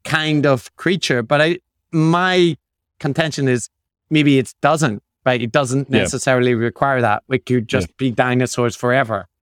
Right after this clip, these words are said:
Speaker 1: if there was no
Speaker 2: Yeah.
Speaker 1: asteroid.
Speaker 2: Yeah, I think there's a couple of issues that you brought up, and I agree with them. One is, it is a bit tautological, 'cause if you,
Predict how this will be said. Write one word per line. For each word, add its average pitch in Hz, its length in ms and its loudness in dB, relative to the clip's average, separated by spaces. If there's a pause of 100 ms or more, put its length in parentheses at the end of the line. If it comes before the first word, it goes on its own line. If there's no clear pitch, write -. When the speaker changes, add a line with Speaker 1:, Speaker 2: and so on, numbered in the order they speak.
(220)
Speaker 1:
if 123 120 -2
there 131 100 0
was 120 140 2
no 120 100 2
Speaker 2:
Yeah. 113 180 0
Speaker 1:
asteroid. 98 380 -6 (680)
Speaker 2:
Yeah, 117 160 4
I - 20 0
think 139 200 -4
there's 113 140 -2
a 104 60 -4
couple 101 280 0
of 87 280 -2
issues 92 400 -2
that 90 120 -2
you 87 100 -2
brought 90 160 2
up, 85 100 -2
and 87 260 -2
I 95 60 0
agree 90 180 0
with 87 140 -2
them. 85 220 -2
One 101 480 2
is, 95 280 0
it 131 120 4
is 170 120 4
a 147 60 2
bit - 140 0
tautological, 85 640 -2
'cause 90 180 -4
if 92 220 -4
you, 90 200 -4